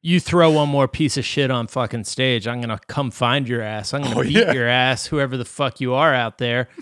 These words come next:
Speaker 1: You wanna be a badass? Come up here. Come on. Come be a badass up here. Come on. Come on stage." Uh, that
Speaker 2: Yeah.
Speaker 1: was during the preamble to <laughs> All-Star.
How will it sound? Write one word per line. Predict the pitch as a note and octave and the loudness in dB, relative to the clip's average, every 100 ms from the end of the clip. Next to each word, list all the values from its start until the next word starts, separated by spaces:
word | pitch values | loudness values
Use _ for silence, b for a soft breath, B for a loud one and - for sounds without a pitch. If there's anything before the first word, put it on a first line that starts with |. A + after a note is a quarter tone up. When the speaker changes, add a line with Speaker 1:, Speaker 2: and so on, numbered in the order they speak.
| B - | B -4
Speaker 1:
You | A#2 | 0
wanna | C3+ C3+ | 2 2
be | C#3 C#3+ | 2 2
a | |
badass? | B2 C3 D#3 F3 F#3 C#3+ | 2 2 4 4 2 0
Come | - E3+ | -2 2
up | F3+ - | 2 2
here. | F3+ B2 - | 2 2 -4
Come | - D#3 | -4 -2
on. | G3+ C#3+ G#2 - | 0 0 -4 -6
Come | - D#3 | -2 2
be | D3+ | 2
a | C#3 | 2
badass | C3 C#3+ C#3+ - | 2 2 2 2
up | D#3 - | 0 2
here. | F#3+ F3 A#2+ | 2 2 -2
Come | - D3+ | -8 -2
on. | F#3+ D3 G2+ b b - | 0 0 -4 b b -10
Come | - A2 | -4 0
on | A#2 B2 | 0 -2
stage." | - B2 A#2+ G2+ F#2+ - b b b - | -2 0 0 -2 -6 -16 b b b -4
Uh, | A2+ G#2+ G#2+ | 0 2 2
that | B2+ | 4
Speaker 2:
Yeah. | C3 | 4
Speaker 1:
was | C3 A#2 | 4 0
during | A2 C#3+ E3 E3+ E3 D#3 | 0 2 4 4 0 0
the | C#3+ C3+ C3 B2 - | 2 4 4 0 -2
preamble | D#3+ D#3 D3+ D3+ D3 C#3+ C3+ | 0 2 2 2 0 0 -2
to | - - A#2 | -6 -8 -6
<laughs> | - E3 B2 - | -2 -2 -2 -8
All-Star. | - C3+ - - G#2+ G#2+ | -6 -6 -6 -4 -2 -2